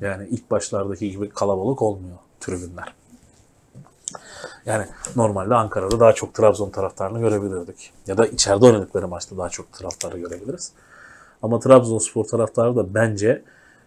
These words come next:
e, takımın şu anki gidişatından memnun değiller.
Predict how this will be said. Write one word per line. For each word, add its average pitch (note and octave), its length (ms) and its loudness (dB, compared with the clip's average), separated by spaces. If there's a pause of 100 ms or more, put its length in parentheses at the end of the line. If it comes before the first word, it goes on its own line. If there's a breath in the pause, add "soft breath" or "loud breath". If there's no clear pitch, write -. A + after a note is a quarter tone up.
(140)
e, F#2+ 500 -6
takımın A2+ 320 -4
şu A#2+ 220 -2
anki G#2 300 -6
gidişatından G2+ 720 -6
memnun C3 400 -2
değiller. F#2+ 420 2